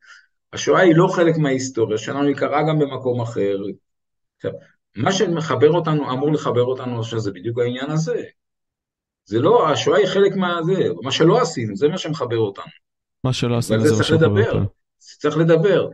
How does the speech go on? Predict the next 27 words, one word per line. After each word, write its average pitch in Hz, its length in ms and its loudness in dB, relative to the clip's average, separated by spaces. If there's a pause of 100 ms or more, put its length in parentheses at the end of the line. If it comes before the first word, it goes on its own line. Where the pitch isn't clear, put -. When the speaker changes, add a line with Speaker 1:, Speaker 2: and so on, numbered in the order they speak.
(320)
Speaker 1:
וזה 110 160 0
קשור, 160 520 -2
אה, 113 340 -4
זה, 95 220 -12
זה 107 140 -6
קשור 117 260 -4
גם 135 220 2
ל-, 135 240 4
לשאלת 113 380 -2
הזהות, 110 440 0
כמו 98 160 -10
שאמרתי 95 400 -6
לך, - 160 -14 (400)
וזה 98 440 -4 (100)
קשור. 101 220 -12 (440)
על 90 100 -4
זה 156 160 0
אנחנו, 196 240 0
אנחנו, 147 180 -2 (140)
להחזיר 123 420 0
את - 60 -6
ההיסטוריה, 160 580 2
זה 123 120 0
להגיד 127 240 0
מה 147 120 0
שלא 147 280 4
עשינו. 120 360 -6